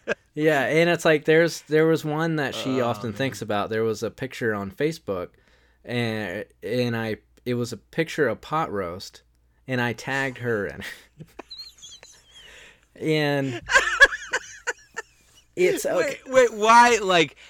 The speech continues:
Speaker 1: uh, because you were making dinner? Did she make the dinner?
Speaker 2: She made
Speaker 1: Did
Speaker 2: it
Speaker 1: you
Speaker 2: for me.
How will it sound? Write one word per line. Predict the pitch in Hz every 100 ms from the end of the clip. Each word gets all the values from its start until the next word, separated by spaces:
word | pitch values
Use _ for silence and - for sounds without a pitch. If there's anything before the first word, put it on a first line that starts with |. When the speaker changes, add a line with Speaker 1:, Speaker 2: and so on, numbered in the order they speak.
| _
Speaker 1:
uh, | 175 165 156 151 139
because | 151 160 190 160 139
you | 180
were | 175
making | 160 160 143 127
dinner? | 113 156 196 202 202
Did | 147 110
she | - 170
make | 180 180 -
the | 156
dinner? | 160 165 165
Speaker 2:
She |
made | 165 147
Speaker 1:
Did | 139
Speaker 2:
it | 120
Speaker 1:
you | 131
Speaker 2:
for | 123 104
me. | 85